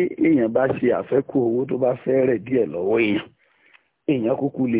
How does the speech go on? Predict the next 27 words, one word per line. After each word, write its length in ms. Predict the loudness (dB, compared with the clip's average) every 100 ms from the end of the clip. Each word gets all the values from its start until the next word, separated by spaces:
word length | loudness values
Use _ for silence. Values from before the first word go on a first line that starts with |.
| -2
mú 180 | -2 0
ọmọ 180 | 0 0
obìnrin 400 | -4 -4 -8 -8
lọ, 100 | -6 -6
ìyàwó 400 | -8 -6 -6 -6
rẹ̀ 120 | -6
lọ 120 | -6 -6
ọjà 200 | -6 -10 -6
kó 120 | -4
lọ 160 | 0 0
tà, 180 | -2 -10 -14 -10
owó 220 | -4 0 0
rẹ̀ 120 | -2
kó 120 | -8 -12
sì 100 | -8
lọ 140 | -2 -2
ná, 140 | -2 -6 -10 _
kò 80 | -16
sẹ́ni 260 | -10 -10 -6
tí 100 | -2
ó 80 | -2
mọ̀. 200 | -4 -10 _ -20 -20 -20 _ _ -8
Àti 180 | -4 -4
àwọn 200 | -4 -4
oríṣiríṣiríṣi 720 | -4 -6 -12 -12 -12 -14 -8
báwọn. 240 | -8 -8 -12 _ _ _ _ -12
Àwọn 320 | -6 -4